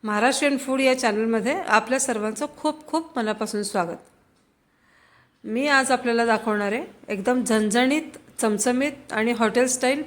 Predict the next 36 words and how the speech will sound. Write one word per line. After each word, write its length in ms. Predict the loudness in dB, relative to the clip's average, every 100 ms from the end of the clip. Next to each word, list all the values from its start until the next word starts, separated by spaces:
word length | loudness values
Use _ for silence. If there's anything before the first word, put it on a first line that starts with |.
| -2
पुरी 180 | 0 2
भाजी 240 | 0 0
कशी 240 | -2 -4
करायची 360 | -2 -2 -2 -4
ते. 120 | -10 -12 _ -20 -20 _ _ _ _ _ -2
त्यासाठी 460 | 0 2 0 2 2
इथं 180 | 2 0
मी 140 | 0
ट्रेमध्ये 520 | 4 4 4 2 0 2
काय 220 | 2 2
काय 200 | 2 0
सामान 320 | 0 -2 -2
आपल्याला 360 | -4 -2 -2 0
लागणार 360 | 0 0 -2
आहे 120 | -6 -10 -18 _ _ _ _
ते 80 | -4
पहिल्यांदा 440 | 0 0 0 -2
दाखवलं 420 | -2 -2 -2 -4 -6
आहे. 80 | -10 -18 -20 _ _ _ _ _ _ _ _ _ -8
चला 220 | -2 -2 0
तर 100 | 0
मग 180 | 0 0
बघूया 340 | 0 0 -2 -6 -18 _ _ _ _ -6
हॉटेल 280 | -2 2 0
स्टाईल 280 | 2 2 2
पुरी 240 | 0 0
भाजी 260 | 2 2 0
कशी 220 | -2 -2
करायची 340 | -4 -4 -4 -10
ते. 180 | -14 -16 -20 -20 -20 _ _ _ _ _ _ -20 _ _ _ _ _ _ -4
त्यासाठी 380 | -2 0 0 0
पहिल्यांदा 460 | 2 4 4 4 4
आपल्याला 380 | 4 4 6 6
अर्धा 240 | 6 2
किलो 240 | 2 0 2
बटाटे 440 | 2 0 0